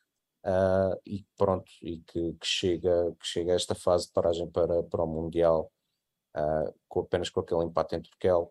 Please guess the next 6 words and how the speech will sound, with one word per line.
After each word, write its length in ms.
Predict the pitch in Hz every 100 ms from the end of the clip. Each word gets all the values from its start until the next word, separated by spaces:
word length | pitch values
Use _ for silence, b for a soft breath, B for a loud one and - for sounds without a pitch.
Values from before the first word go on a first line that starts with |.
| _
mas, 180 | 67 71 - - - -
ah, 280 | 71 - - _ _ _ _ _ _ _ _ - 98
nada 400 | 95 95 90 90
que, 500 | - 82 80 76 69 -
que 120 | -
machuca 680 | 90 - 92 85 87 82